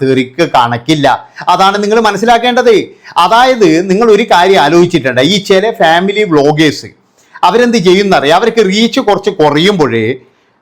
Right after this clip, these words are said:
ഞാൻ ഇതിനിടയ്ക്ക് കണ്ടതാന്ന് സത്യമായിട്ട് ഞാൻ പറയാം. അതായത്, സ്വന്തം മകനെ, മകനുമായിട്ട് ഉമ്മ വെക്കുന്ന ഒരു ഫോട്ടോ അവര് സോഷ്യൽ മീഡിയയിൽ വെക്കുന്നു.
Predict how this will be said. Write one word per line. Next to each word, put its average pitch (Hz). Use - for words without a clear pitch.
ഞാൻ 277
ഇതിനിടയ്ക്ക് 277
കണ്ടതാന്ന് 254
സത്യമായിട്ട് 269
ഞാൻ 269
പറയാം. 240
അതായത്, 202
സ്വന്തം 226
മകനെ, 180
മകനുമായിട്ട് 190
ഉമ്മ 208
വെക്കുന്ന 180
ഒരു 226
ഫോട്ടോ 185
അവര് 233
സോഷ്യൽ 233
മീഡിയയിൽ 247
വെക്കുന്നു. 208